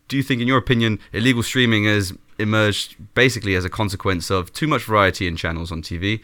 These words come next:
So, for example, in the U K, you've got Sky and B T showing, uh, football. Historically, you've had to pay for both packages to see all games. Extortionately high T V packages, and also as a natural progression of a changing market, people just aren't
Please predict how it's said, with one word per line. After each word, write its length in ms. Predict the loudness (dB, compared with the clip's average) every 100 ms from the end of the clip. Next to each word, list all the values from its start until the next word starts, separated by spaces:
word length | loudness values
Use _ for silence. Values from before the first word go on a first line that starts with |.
| -12
So, 120 | -10 -8
for 80 |
example, 400 | -4 0 0 0
in 80 | -2
the 60 | 0
U 100 | -2
K, 160 | 0
you've 140 | -2 0
got 160 | -4
Sky 320 | -4 0 0 0
and 240 | -2 -2
B 120 | -4 -6
T 300 | -4 -4 -6 -16 -20
showing, 560 | -10 0 2 4 2 0
uh, 400 | 2 4 4 2
football. 460 | 0 -4 0 2 2 -2 -20 -10
Historically, 420 | -4 2 2 2 0
you've 100 | -2
had 80 |
to 60 | 0
pay 120 | 0
for 100 | 0
both 260 | 2 2 2
packages 380 | -2 -2 -4 -6
to 60 |
see 160 | -4 -2
all 120 | 0
games. 340 | 2 2 0 -8 -20 -20 -6
Extortionately 520 | -4 0 2 2 2
high 140 | 4 4
T 160 | 2
V 140 | -2 0
packages, 540 | 0 -2 0 -2 -2 2
and 220 | 2 4
also 260 | 2 2 0
as 120 | 0
a 40 |
natural 300 | -2 -2 -4
progression 460 | -4 2 2 2 -4
of 100 | -6
a 40 |
changing 340 | -4 -4 -2 -2
market, 400 | -2 -2 -4 -2
people 320 | -2 -2 -2
just 200 | -4 -2
aren't 280 | 0 0 -2